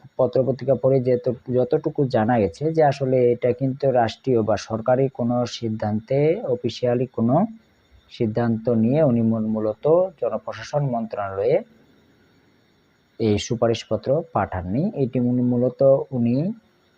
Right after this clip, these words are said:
স্বেচ্ছায় স্বপ্রণোদিত হয়ে এই কাজ, মানে এই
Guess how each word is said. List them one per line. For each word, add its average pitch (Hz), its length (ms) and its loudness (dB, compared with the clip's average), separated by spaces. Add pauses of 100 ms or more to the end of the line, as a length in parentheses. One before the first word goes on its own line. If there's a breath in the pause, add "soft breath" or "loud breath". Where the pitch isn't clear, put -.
(140)
স্বেচ্ছায় - 520 -2
স্বপ্রণোদিত 135 840 2
হয়ে 110 400 2 (280)
এই 123 180 -2
কাজ, 113 340 -2
মানে 104 240 -2 (840)
এই 131 160 2